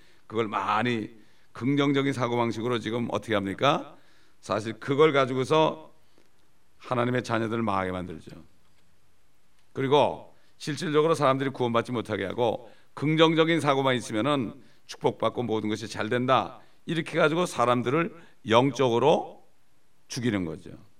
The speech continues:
평화로 평화를 제하는 이런 일이 실질적으로 일어나고 있습니다. 여러분, 그 마귀는 긍정적인 사고방식을 가진 자입니다.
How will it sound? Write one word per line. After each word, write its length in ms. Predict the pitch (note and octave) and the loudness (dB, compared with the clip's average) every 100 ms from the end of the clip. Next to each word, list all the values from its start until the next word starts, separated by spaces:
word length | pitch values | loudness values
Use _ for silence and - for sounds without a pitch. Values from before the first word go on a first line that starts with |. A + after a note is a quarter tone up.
| - - - - | -20 -20 -20 -20
평화로 440 | - C#3 C3 C#3 C3+ | -6 0 2 2 0
평화를 380 | C3 A#2 B2 A#2+ | -2 0 0 -2
제하는 340 | G#2 A2 G#2+ | -2 -4 -4
이런 260 | C3+ B2+ A2 | -2 -2 0
일이 400 | C3+ C#3 - - - - | 0 -2 -6 -20 -20 -14
실질적으로 960 | - A2 A#2 G#2+ G2 G#2+ A#2+ - - - - - | -10 -8 -4 -2 -2 0 -2 -4 -12 -20 -16 -6
일어나고 420 | G2+ F2+ F2+ F2+ | -4 -4 -6 -8
있습니다. 420 | - A#1+ - - - - - - - - - - - - - - - - - - - - - - - - - - - | -10 -12 -12 -16 -18 -20 -20 -20 -20 -20 -20 -20 -20 -20 -20 -20 -20 -20 -20 -20 -20 -20 -20 -20 -20 -20 -20 -14 2
여러분, 520 | E3 G3 E3 F3+ E3+ | 4 6 6 4 -2
그 540 | - F3 E3 D3+ B2 - | 0 2 4 2 0 -2
마귀는 600 | A#2+ D#3 F3 G3+ F#3 F3+ | 4 6 6 4 0 -2
긍정적인 800 | - C3 C3 E3 E3+ D#3+ E3 D#3 | -4 -2 4 4 4 4 2 0
사고방식을 760 | C#3 C#3 C#3+ C#3 C3 B2 C3 | 4 4 6 4 2 0 -2
가진 280 | A#2+ A#2 A#2 | 0 0 0
자입니다. 640 | A2 G2 G2 D3+ C4+ - | -4 -4 -2 -2 -4 -8